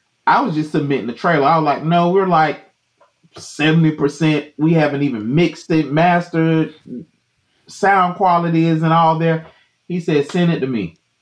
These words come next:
Hour later, he called me. He said, "Please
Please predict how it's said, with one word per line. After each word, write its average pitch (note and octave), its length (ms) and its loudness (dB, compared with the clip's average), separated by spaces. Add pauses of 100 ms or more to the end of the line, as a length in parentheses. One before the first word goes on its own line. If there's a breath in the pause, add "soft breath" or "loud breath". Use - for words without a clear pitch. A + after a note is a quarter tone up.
(540)
Hour C#3 340 0
later, C3 320 2
he B2+ 140 -6
called A2 320 -2
me. A2 60 -8
He A#2+ 120 -8
said, G2+ 280 -6
"Please C3+ 580 -4